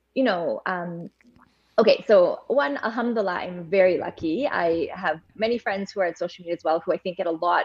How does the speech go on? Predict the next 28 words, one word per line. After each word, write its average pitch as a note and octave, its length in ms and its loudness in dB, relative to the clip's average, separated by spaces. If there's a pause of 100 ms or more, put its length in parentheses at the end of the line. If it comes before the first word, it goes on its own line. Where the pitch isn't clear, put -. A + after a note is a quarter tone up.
(140)
of E3 220 2 (760)
hate F3+ 560 4
or, D#3 220 2
you - 160 -2
know, E3 80 -2
negative F3 400 -2
comments. E3+ 340 -4
I A3+ 100 2
definitely G3 600 2
get E3+ 220 0
them, A3+ 180 0
but G3+ 100 2
I'm F3+ 220 -2 (100)
very, F#3 360 6
very E3+ 320 2
lucky E3 260 -6
that - 160 -6
my - 140 -20
community E3+ 320 -10
is - 100 -10
super A3+ 340 0
supportive. - 640 0
It's F#3 180 0
a G3 40 4
lot G3 160 2
of F#3 60 -4
times F3+ 240 0
just - 280 -10